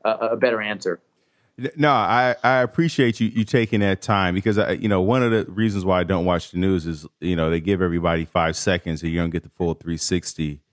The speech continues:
Speaker 2: uh, explanation, and then you're, you're just wandering around trying to piece together, uh, the, the answers. Uh, so yeah, definitely, you know,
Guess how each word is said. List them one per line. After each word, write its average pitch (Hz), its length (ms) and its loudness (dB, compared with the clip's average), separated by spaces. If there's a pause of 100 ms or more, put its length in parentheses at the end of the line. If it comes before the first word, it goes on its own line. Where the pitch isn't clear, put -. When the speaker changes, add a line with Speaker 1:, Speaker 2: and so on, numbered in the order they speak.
(360)
Speaker 2:
uh, 76 600 2
explanation, 87 1000 -2
and 80 120 -6
then 78 140 -4
you're, 80 200 -4
you're - 120 -14
just 78 220 -8
wandering 82 420 -2
around 76 680 -2 (100)
trying 82 180 -2
to 78 80 -6
piece 87 260 -8
together, 76 640 -2
uh, 67 420 -8 (360)
the, 80 100 -4
the 73 180 -6
answers. 85 680 -4 (360)
Uh, 76 460 0
so 92 220 0
yeah, 95 180 2
definitely, 92 960 0
you 85 160 -4
know, 78 300 0